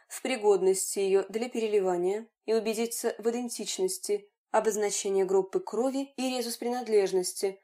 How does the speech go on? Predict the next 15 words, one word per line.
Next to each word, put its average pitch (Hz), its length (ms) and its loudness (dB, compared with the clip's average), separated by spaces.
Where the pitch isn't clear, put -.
донора 220 580 2
и 214 100 -2
реципиента. 185 880 -4
Вера 254 380 2
с - 100 -2
одного 240 360 4
захода 240 400 -4
поставила 220 520 2
кубитальный 202 520 4
катетер 226 580 -4
на 247 180 2
левой 233 300 6
руке 240 240 -6
пациентки. 190 720 -8
Учитывая, 208 640 0